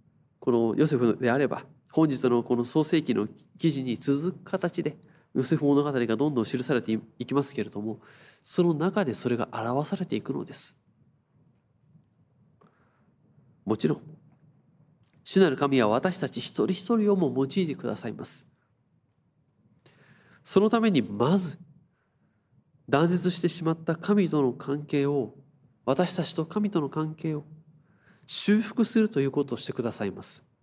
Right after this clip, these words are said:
人が滅びないために、主なる神は、御子を世に送り、断絶の原因となっている私たち人の罪をあがなおうとしてくださる。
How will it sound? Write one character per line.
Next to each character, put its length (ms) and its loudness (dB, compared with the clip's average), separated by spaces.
人 240 2
が 80 4
滅 340 0
び 120 2
な 100 2
い 60 -4
た 120 -14
め 120 -10
に、 60 -16
主 180 -2
な 140 6
る 60 -2
神 240 -4
は、 160 -8
御 120 0
子 280 4
を 120 2
世 140 4
に 100 0
送 260 -4
り、 160 -4
断 220 4
絶 240 2
の 100 4
原 180 2
因 120 0
と 140 -4
な 100 0
っ 60 -4
て 160 -6
い 100 -2
る 240 0
私 320 2
た 80 -4
ち 140 -2
人 280 0
の 200 2
罪 480 -2
を 160 -10
あ 100 0
が 140 -2
な 140 2
お 80 0
う 60 -2
と 80 -6
し 60 -4
て 60 -6
く 120 -14
だ 80 -12
さ 160 -14
る。 60 -20